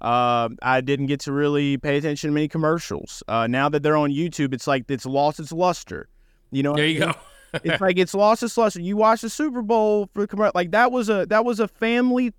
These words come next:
Speaker 1: that was a family time. That was like th-, there's, like,
Speaker 2: Yep.
Speaker 1: Thanksgiving, Christmas, Super Bowl. You know, you,
Speaker 2: Yeah.
Speaker 1: you get together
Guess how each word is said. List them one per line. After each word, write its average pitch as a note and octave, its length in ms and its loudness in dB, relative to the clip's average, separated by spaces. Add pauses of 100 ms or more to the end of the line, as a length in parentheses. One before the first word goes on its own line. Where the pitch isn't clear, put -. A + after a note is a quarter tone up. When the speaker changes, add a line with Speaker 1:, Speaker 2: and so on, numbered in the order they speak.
Speaker 1:
that G#3+ 160 0
was G3 160 -4
a F#3+ 60 -2
family A3 500 0
time. G3+ 320 0
That D3 100 0
was D#3+ 140 -2
like E3 240 0
th-, F3 120 2
there's, D#3+ 160 0
like, E3+ 240 0
Speaker 2:
Yep. E3 120 0
Speaker 1:
Thanksgiving, A#3 500 2
Christmas, A#3+ 540 0
Super A#3 340 -2
Bowl. A2 240 -2 (380)
You E3 140 -2
know, F3+ 180 2
you, F3 160 2
Speaker 2:
Yeah. - 80 -4 (180)
Speaker 1:
you F#3+ 100 -8
get A3 240 0
together A#3 560 2